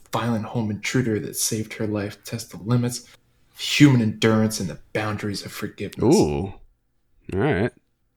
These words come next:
Speaker 2: And then we have a movie called Don't Talk to Irene. Looks like it might be a documentary. Let's see what we got on V O D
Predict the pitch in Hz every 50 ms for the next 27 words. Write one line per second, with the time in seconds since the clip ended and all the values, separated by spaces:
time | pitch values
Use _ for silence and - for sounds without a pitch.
0 | _ - - 110 107 110 110 107 110 107 104 110 113 110 107 104 107 104 104 107
1 | 107 107 107 107 107 - 110 110 101 95 - - - 110 117 - - - - -
2 | 120 110 104 - _ - - - - 98 98 95 95 87 82 85 90 85 85 101
3 | 98 - - - - - - - - - _ _ _ _ _ - - - - 90
4 | - 90 87 82 82 80 - - 90 92 90 82 80 80 76 78 82 87 101 -
5 | - _ _ _ _ - - - 87 - - 80 76 71 60 - - - - -
6 | - _ _ _ _ _ _ _ _ _ - - - - - - - - 135 123
7 | 123 123 120 113 113 110 110 107 101 101 117 135 139 139 139 131 131 120 107 117
8 | 135 180 196 196 185 180 175 180 175